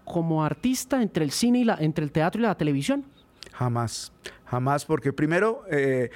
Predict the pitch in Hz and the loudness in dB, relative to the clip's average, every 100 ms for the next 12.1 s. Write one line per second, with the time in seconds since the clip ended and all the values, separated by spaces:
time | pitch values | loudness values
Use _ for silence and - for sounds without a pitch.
0 | - - 143 156 156 156 160 147 131 127 | -12 -2 2 4 4 4 4 4 2 2
1 | 143 151 123 131 135 147 147 139 123 110 | 0 0 -2 -2 0 2 2 2 0 0
2 | 117 107 104 98 101 - - 139 135 139 | 0 0 -2 -4 -6 -8 -4 -2 0 -2
3 | 117 107 104 104 127 139 139 - 110 107 | -2 -2 -2 -2 -2 0 0 0 0 0
4 | 107 117 107 104 - 117 107 117 117 120 | -2 -2 -2 -4 -8 -6 -4 -4 -2 0
5 | 135 120 113 127 117 127 123 123 117 113 | -2 -2 -2 -2 0 -2 -2 -4 -6 -4
6 | 113 120 113 113 117 120 127 123 - - | -2 -2 0 0 -2 -2 -4 -6 -18 -20
7 | - - 131 - 120 117 120 117 123 123 | -10 -6 -4 -4 -4 -6 -8 -4 -2 -2
8 | 131 123 117 123 123 151 147 123 117 110 | -2 -4 -2 -2 0 2 2 0 -2 -4
9 | 107 107 107 - 127 117 107 107 117 - | -4 -4 -4 -4 -4 -2 -2 -4 -6 -4
10 | 123 - 165 170 175 180 202 202 180 190 | -6 -2 2 2 2 0 0 0 0 0
11 | 196 175 175 190 196 190 180 - 165 127 | 2 2 2 2 2 0 -2 -2 0 0